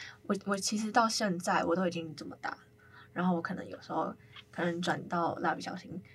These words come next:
他们还是会就是强制我转台，因为他们觉得这是一个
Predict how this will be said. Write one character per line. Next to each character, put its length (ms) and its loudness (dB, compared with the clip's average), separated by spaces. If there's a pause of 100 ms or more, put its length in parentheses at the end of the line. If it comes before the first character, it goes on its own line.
(140)
他 60 -2
们 60 4
还 120 2
是 120 -2
会 220 0
就 100 -4
是 160 -2 (300)
强 220 -8
制 120 -4
我 180 -2
转 280 -8
台， 160 -12
因 80 -2
为 60 2
他 60 -2
们 100 -6
觉 160 -6
得 100 -14
这 80 -10
是 140 -6
一 60 -6
个 180 -8